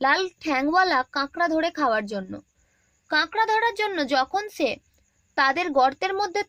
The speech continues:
থাবা ঢোকায়, তখনই কাঁকড়া তার দাঁতযুক্ত দাঁড়া দিয়ে কামড়ে ধরে ছোট্ট বাঘের থাবা। তখন যন্ত্রণায় চিৎকার করে সে কেঁদে ওঠে।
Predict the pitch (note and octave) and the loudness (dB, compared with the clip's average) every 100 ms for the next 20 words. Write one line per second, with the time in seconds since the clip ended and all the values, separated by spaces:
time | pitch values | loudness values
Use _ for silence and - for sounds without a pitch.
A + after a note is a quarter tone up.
0 | - - C#4+ B3 E4 F#4+ G4 C#4 G#3 - | -10 -6 0 2 2 2 0 0 -2 -4
1 | _ _ _ C4+ C#4 - A4 E4 A#3 D4 | _ _ _ 2 2 2 -2 -2 -4 -2
2 | C4+ - F#4+ G4 F#4+ D4+ C4 C4 B3 D#4+ | -2 0 0 2 0 0 0 -2 -2 -6
3 | F#4 - F4+ C#4+ B3+ C4+ F4 F4+ C4 G#3 | -6 -6 -6 -2 0 2 0 0 -2 -4
4 | - _ _ - D4+ D4+ F#4+ G4 G4+ G4+ | -10 _ _ -2 0 2 0 2 0 -2
5 | - D#4+ D4+ - F4+ C#4+ B3+ C4+ - A#3+ | -2 -4 -4 -4 0 0 2 0 -2 -6
6 | G3 - - _ _ _ _ D#4 D#4 G#4 | -6 -8 -14 _ _ _ _ -4 -2 -2
7 | E4 C4+ C#4+ D#4+ F#4 G4+ - D#4 - F4+ | 2 2 0 -4 -4 -6 -4 -6 -2 0
8 | G4 G4+ F#4 F4 E4 A#3 - _ _ D#4 | 0 0 -2 -2 -2 -2 -4 _ _ -2
9 | C#4 B3+ G#3+ G3+ G#3 | 2 2 0 -6 -12